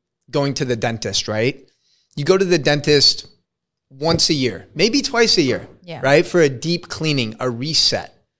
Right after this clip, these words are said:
Speaker 2: Yeah.
Speaker 1: And then in between that, you're brushing, you're flossing, you're maintaining.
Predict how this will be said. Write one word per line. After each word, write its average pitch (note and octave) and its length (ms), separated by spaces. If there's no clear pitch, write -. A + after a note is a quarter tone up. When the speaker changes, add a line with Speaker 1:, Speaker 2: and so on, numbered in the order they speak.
Speaker 2:
Yeah. F3 260
Speaker 1:
And E3 180
then D#3 380
in E3+ 80
between A3 400
that, F3+ 380
you're D3+ 160
brushing, C3+ 580
you're D#3 160
flossing, C#3 840
you're D3+ 160
maintaining. C#3 960